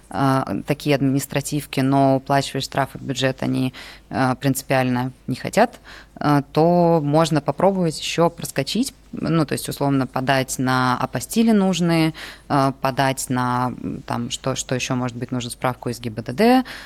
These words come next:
о дес-, действительности водительского удостоверения, водительском стаже, чтобы там права заменить за границей,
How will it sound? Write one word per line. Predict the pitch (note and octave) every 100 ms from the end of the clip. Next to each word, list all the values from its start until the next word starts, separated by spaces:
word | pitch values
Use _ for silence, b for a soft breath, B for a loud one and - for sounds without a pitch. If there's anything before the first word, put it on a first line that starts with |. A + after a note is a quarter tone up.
| B
о | - D3 D3 C#3+ - D3
дес-, | C#3 - - C3+ C#3+ -
действительности | C#3+ C#3 D3+ C#3+ C3+ -
водительского | C#3 C3+ - - C3
удостоверения, | B2+ - C3+ C3+ C3
водительском | B2+ B2+ - - C3
стаже, | - B2+ A#2+
чтобы | A2 - A#2+
там | - A#2+
права | C3+ B2+ B2+
заменить | B2 B2+ C3 B2
за |
границей, | B2 B2+ B2+ B2+ - -